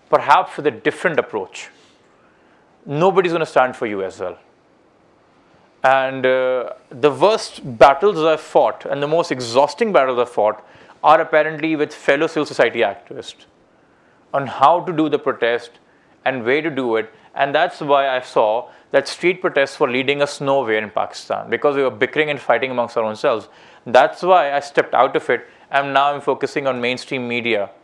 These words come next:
and mass media, online media, to spread the message as a whole. Because, um, as sad as it sounds, and I'm sorry for painting the picture, but this is true,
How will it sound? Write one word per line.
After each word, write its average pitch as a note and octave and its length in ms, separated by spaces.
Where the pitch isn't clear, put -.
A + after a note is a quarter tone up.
and C#3 240
mass C#3+ 360
media, C3 260
online D#3 420
media, A2+ 420
to E3 80
spread D#3 260
the C#3+ 60
message C3+ 240
as A2+ 100
a A#2 80
whole. C#3 280
Because, D3+ 560
um, C3 640
as F3 320
sad E3+ 300
as E3 60
it C#3+ 120
sounds, E3+ 480
and C3 140
I'm C3+ 60
sorry E3+ 280
for D#3 140
painting C3+ 320
the B2+ 60
picture, C3 400
but A#2+ 180
this A#2+ 100
is C#3 100
true, F#3 360